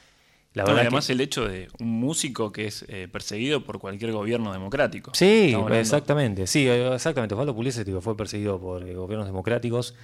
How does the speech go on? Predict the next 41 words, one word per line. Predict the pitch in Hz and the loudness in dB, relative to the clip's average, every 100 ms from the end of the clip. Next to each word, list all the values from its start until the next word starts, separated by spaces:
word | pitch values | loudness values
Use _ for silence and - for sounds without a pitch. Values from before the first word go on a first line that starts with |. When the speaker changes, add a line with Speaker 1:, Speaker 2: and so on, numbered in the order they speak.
| - - _ 95 | -20 -20 _ -8
Speaker 1:
y | 92 90 90 | -6 -6 -6
gobiernos | 90 101 92 | -4 -4 -4
dictatoriales, | 90 95 92 104 107 104 | -4 -4 -2 -2 -2 -4
la | 95 | -6
verdad | 92 110 | -6 -4
que | |
le | 98 | -6
hicieron | 110 101 | -8 -6
la | 98 | -6
vida | 104 | -6
mil-, | 98 104 117 117 | -6 -8 -10 -12
imposible | 95 95 123 123 127 - - _ _ _ _ | -8 -6 -2 -2 -2 -6 -20 _ _ _ _
hasta | - 104 - 117 113 113 - | -2 0 2 2 0 -8 -10
el | 101 | -6
ochenta | 95 98 92 | -4 -4 -4
y | 90 | -2
tres, | 90 85 - - | -4 -6 -10 -14
que | 92 | -8
fue | 101 | -6
el | 92 | -6
retorno | 95 92 101 98 | -6 -4 -2 -2
de | |
la | 92 | -4
democracia, | 92 101 113 113 | -4 -2 -2 -2
donde | 92 92 90 123 - _ _ | -4 -6 -8 -12 -20 _ _
por | - 95 | -4 -4
fin | - 113 107 | -2 -4 -2
pudo | 117 101 95 107 - _ | 0 2 0 -4 -12 _
tener | - 98 101 | -6 -4 -2
tranquilidad, | 98 95 92 98 101 95 | -4 -6 -4 0 2 0
actuar, | 95 - 101 101 _ 110 - | -2 -2 -4 -4 _ -12 -10
actuar | 107 92 104 | -10 -4 -2
con | 101 | -2
tranquilidad, | 98 92 92 107 101 | -4 -6 -2 0 0
pudo | 117 110 | 2 4
volver | 101 110 | 4 2
a | 98 | 0
la | 92 | -2
televisión, | 92 90 90 208 123 | -4 -2 2 4 2
que | 104 | 0
no, | 95 | -4